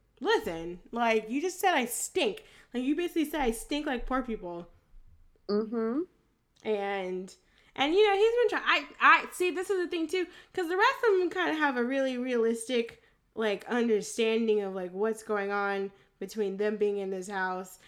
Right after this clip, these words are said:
Speaker 1: and, like, working for the Pox and stuff. And he just seems like he kind of was letting him, f-, like, they were all kind of feeling the fantasy a bit, but he seemed like he was like,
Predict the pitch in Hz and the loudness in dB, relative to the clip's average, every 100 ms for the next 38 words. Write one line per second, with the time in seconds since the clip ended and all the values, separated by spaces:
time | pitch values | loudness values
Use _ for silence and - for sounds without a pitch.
0 | - _ - 190 180 170 170 165 202 202 | -20 _ -8 -6 -4 -4 -4 -4 -2 -2
1 | 196 190 196 190 185 208 190 190 196 185 | -6 -8 -8 -6 -6 -4 -4 -4 -12 -10
2 | - 185 180 - - - 175 185 294 311 | -6 -6 -6 -12 -20 -12 -10 -6 -2 0
3 | 320 247 - 247 240 202 180 - 262 269 | -2 -4 -6 -2 -2 -4 -8 -8 -4 -2
4 | 269 262 - _ - 254 233 226 220 185 | -2 -4 -8 _ -4 0 2 0 -2 -4
5 | - 175 170 - - - - - 254 277 | -6 -8 -8 -10 -14 -18 -10 0 0 2
6 | 269 247 233 - 294 320 381 359 254 320 | 0 -2 -4 -4 -2 0 2 8 10 8
7 | - 339 262 - 294 262 233 233 240 254 | 6 0 -2 -2 -2 -2 -2 -2 -2 -2
8 | 254 285 285 285 294 _ _ _ _ _ | -4 -6 -6 -8 -12 _ _ _ _ _
9 | _ _ _ _ - 262 240 277 277 - | _ _ _ _ -4 -2 0 0 0 -4
10 | - _ - 226 165 - 311 311 302 269 | -10 _ -2 0 0 0 0 -2 -2 -2
11 | 233 233 269 247 226 208 | -2 -2 -4 -4 -4 -8